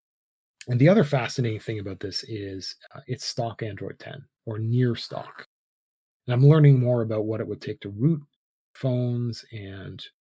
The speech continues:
and flash it with some or other version of stuff and this kind of stuff. This phone seems to have been largely abandoned by the manufacturer, which is a little, little annoying. Uh, there's some user updates and stuff like that,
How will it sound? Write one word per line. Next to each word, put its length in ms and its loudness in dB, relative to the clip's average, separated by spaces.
and 120 -10
flash 440 -6
it 80 -6
with 100 -10
some 220 -4
or 260 -8
other 220 -6
version 340 -6
of 80 -10
stuff 480 -10
and 160 -20
this 160 -6
kind 200 -8
of 40 -12
stuff. 380 -4
This 200 0
phone 260 6
seems 360 4
to 60 -2
have 500 -4
been 320 -2
largely 680 2
abandoned 560 -4
by 140 -4
the 100 -6
manufacturer, 800 -8
which 200 -6
is 120 -12
a 60 -12
little, 420 -8
little 320 -6
annoying. 520 -4
Uh, 200 -10
there's 200 -4
some 160 -4
user 420 0
updates 440 -2
and 100 -4
stuff 240 -6
like 120 -4
that, 240 -2